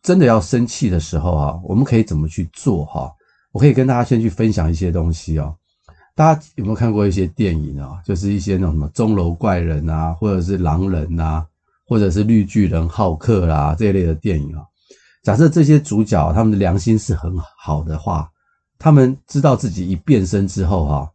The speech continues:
就会伤害到别人的话，他们通常会干嘛？他们会要变身之前，他会告诉那个人说：“赶快离开我。”或者是“赶快把我给锁住。”好，或者是“赶快把我关起来。”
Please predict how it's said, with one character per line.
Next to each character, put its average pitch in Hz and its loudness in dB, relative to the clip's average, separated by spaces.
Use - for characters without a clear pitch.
就 120 0
会 110 4
伤 104 0
害 110 0
到 95 0
别 85 -4
人 78 -2
的 82 -2
话， 80 -2
他 156 2
们 139 6
通 147 8
常 113 4
会 117 2
干 107 0
嘛？ 73 -4
他 160 2
们 165 6
会 165 2
要 160 2
变 151 2
身 120 0
之 117 -4
前， 101 0
他 104 -2
会 123 2
告 123 2
诉 117 0
那 113 2
个 98 2
人 82 0
说 92 -4
：“赶 107 -2
快 147 4
离 113 2
开 110 2
我。” 92 0
或 165 4
者 123 2
是 120 0
“赶 110 0
快 127 4
把 104 2
我 107 2
给 95 -2
锁 87 -4
住。” 95 -2
好， 98 -2
或 - 2
者 120 4
是 120 0
“赶 110 0
快 147 6
把 120 2
我 107 0
关 131 2
起 - -4
来。” 80 -4